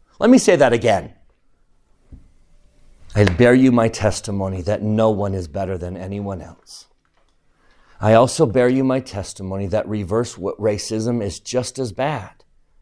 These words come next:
We need to be very careful not to the pend-, swing the pendulum so far over here that we're in essence making the same mistake again.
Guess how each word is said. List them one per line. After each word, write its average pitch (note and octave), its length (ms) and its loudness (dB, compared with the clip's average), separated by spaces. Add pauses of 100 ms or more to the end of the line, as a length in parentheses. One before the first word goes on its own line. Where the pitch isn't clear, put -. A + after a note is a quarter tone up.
(720)
We G#2+ 100 -6
need A2+ 220 -2
to C#3 60 -4
be A#2+ 140 0
very A#2 280 0
careful C#3+ 420 -2
not A2 240 -4
to A#2 80 -4
the G2+ 80 -12
pend-, A#2+ 420 -6
swing C3+ 400 -4
the B2 80 -4
pendulum A#2 540 -8
so B2 240 -8
far A2+ 260 -6
over G#2 280 -8
here C3 340 -4 (220)
that A#2 120 -2
we're A#2 140 -2
in A2+ 100 -2
essence A#2+ 380 -6
making A#2+ 340 -6
the A2+ 80 -4
same A#2 320 -8
mistake G#2+ 460 -12
again. F2 260 -20